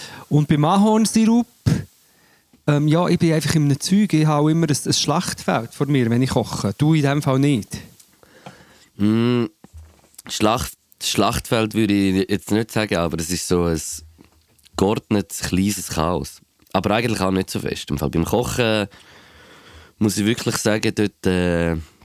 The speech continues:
Speaker 2: dort bin ich schon on point. Und noch viel mehr, als ich von mir selber erwa-, also erwartet hätte eigentlich.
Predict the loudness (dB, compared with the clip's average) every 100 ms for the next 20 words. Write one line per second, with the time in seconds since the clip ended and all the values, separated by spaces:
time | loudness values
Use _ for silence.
0 | _ _ _ _ _ _ -20 _ -6 -2
1 | -2 0 0 0 -2 -2 -2 -2 -6 -14
2 | -10 -4 -4 -2 -2 0 0 0 0 0
3 | -2 -2 0 0 0 0 0 0 0 0
4 | -2 -2 -2 -4 -4 -2 0 0 -2 -2
5 | -4 -10 -6 -4 -4 -10 -8 -8 -8